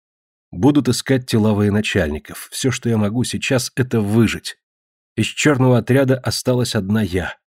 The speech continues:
Все кончено. Тут меня осенило. Ведь можно повернуть время вспять и сделаться той, кем я была в прошлом.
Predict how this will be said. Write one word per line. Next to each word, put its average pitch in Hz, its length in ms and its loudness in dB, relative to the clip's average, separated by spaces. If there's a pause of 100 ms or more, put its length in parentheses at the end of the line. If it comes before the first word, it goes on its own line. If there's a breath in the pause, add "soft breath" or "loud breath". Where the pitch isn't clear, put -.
Все - 260 -2
кончено. - 640 -2 (960)
Тут 139 240 0
меня 104 520 2
осенило. 80 680 -6 (760)
Ведь 95 180 -4
можно 127 320 4
повернуть 120 540 2
время 113 320 2
вспять - 560 -2
и 104 80 -2
сделаться 107 540 -2
той, 135 300 0
кем 120 220 0
я 113 140 2
была 110 260 -2
в - 120 -12
прошлом. 104 560 -4